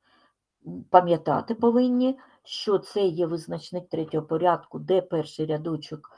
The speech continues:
одиничні вектори і йотка, другий рядочок — координати першого вектора нормалі, третій рядочок — координати другого вектора нормалі. Коли ви розкрили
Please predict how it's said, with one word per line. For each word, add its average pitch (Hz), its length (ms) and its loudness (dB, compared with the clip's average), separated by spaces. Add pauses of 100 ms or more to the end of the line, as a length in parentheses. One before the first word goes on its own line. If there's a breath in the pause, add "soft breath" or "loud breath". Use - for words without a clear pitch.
(260 soft breath)
одиничні 180 600 -4
вектори 147 480 -4
і 147 100 -6
йотка, 214 560 0
другий 175 340 -4
рядочок — 156 600 -2
координати 151 600 -4
першого 240 480 0
вектора 220 520 0 (440 loud breath)
нормалі, 208 640 2 (420 soft breath)
третій 180 340 2
рядочок — 165 520 -2
координати 156 580 -6
другого 131 380 -8
вектора - 400 -8
нормалі. 123 440 -8
Коли 277 280 4
ви 262 100 8
розкрили 220 680 2